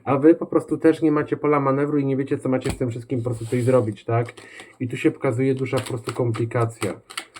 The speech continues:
w tym wszystkim. To jest tutaj generalnie do przemyślenia. Jeśli chodzi o finanse,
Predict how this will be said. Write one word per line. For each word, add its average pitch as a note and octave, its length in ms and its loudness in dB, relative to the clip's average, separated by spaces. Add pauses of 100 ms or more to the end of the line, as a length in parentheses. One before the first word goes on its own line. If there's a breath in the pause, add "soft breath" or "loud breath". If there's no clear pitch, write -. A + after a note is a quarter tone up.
(120 loud breath)
w - 0 -
tym A#2 180 2
wszystkim. A2+ 500 -2
To C#3 120 0
jest C#3+ 200 2
tutaj C3+ 160 -2
generalnie B2 460 0
do A#2 120 4
przemyślenia. A2+ 680 0 (840 soft breath)
Jeśli - 220 -6
chodzi D#3 300 2
o C3+ 260 2
finanse, B2+ 880 -2